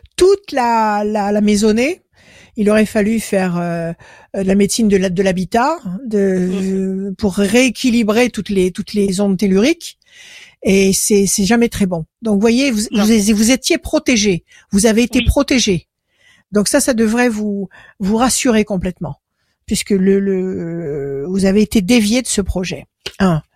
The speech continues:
Speaker 1: deux, trois et un, quatre. L'amour, excellent. Alors, vingt-neuf. C'est vingt-neuf ou vingt-trois ? Je vois rien. Faut que je mette mes lunettes.
Speaker 2: Vingt-trois.
Speaker 1: Vingt-trois. Un, deux, trois, quatre et un, cinq.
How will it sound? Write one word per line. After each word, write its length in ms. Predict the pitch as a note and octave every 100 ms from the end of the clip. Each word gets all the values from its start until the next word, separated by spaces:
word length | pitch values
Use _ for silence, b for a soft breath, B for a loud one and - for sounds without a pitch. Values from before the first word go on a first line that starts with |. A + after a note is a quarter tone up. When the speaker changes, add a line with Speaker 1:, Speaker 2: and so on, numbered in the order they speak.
| _
Speaker 1:
deux, 220 | F#3 F3 E3 _ _
trois 340 | - - F3 -
et 140 | - D3
un, 100 | D3
quatre. 420 | - A3 D#4 - B B
L'amour, 800 | F#3 E3 E3+ F#3 C4 F4+ - - _ _ _ -
excellent. 460 | - D#3 D#3 A#3+ - _ B B B B B
Alors, 680 | G3 G3 D3 C3 C#3 - _ -
vingt-neuf. 920 | D#3+ - C#3+ C3 C3+ - - - -
C'est 140 | - G3
vingt-neuf 360 | G#3 - D#4 B3
ou 40 |
vingt-trois ? 540 | G3+ F3+ - - E3 E3+
Je 80 |
vois 140 | - E3
rien. 340 | D#3+ D#3 C#3+ -
Faut 100 | _ -
que 40 |
je 20 | -
mette 140 | -
mes 80 | B2+
lunettes. 340 | G3 G3 A3
Speaker 2:
Vingt-trois. 680 | E3 - - C3 A2 G2 - _ _ _ - - _ _ _ B B B -
Speaker 1:
Vingt-trois. 460 | D#3+ - - - - _ _ B B B -
Un, 180 | E3+ F3 - - -
deux, 140 | D#3+ B2+ -
trois, 360 | - - C#3 B2+ _ -
quatre 360 | D3+ C3+ -
et 40 | C#3+
un, 100 | C3+
cinq. 840 | - - F3 A3+ C#4 - -